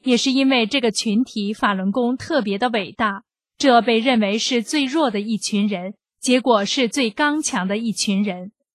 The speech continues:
所有的这些罪恶一定会受到严惩，这是谁也逃脱不掉的。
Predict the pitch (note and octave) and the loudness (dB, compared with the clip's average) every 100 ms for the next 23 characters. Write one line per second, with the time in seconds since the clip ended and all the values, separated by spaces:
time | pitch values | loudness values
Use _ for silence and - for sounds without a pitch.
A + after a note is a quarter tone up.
0 | _ _ _ _ - - A#3 C4 G3+ G#3 | _ _ _ _ -6 2 4 4 2 0
1 | G3+ A3+ B3+ B3 - B3+ G3+ A3+ G3 F3 | 0 0 0 -2 0 -2 -2 -2 -4 -4
2 | _ - B3+ E4 D4 B3 C4+ A3+ D#4 C4 | _ 0 2 2 0 2 2 2 2 2
3 | A3+ G3+ F#3 A3+ - F#3 F#3 G#3+ _ _ | 2 0 0 0 -2 -6 -8 -8 _ _
4 | - C4+ - A#3+ - A3 C#4+ C4+ F#3 - | 0 2 2 0 0 2 2 2 -2 -4
5 | G3 A3 D#4 C#4 - G3+ D4+ C4 G3 F#3+ | -4 -2 0 0 0 -2 2 2 0 -4
6 | D3+ | -10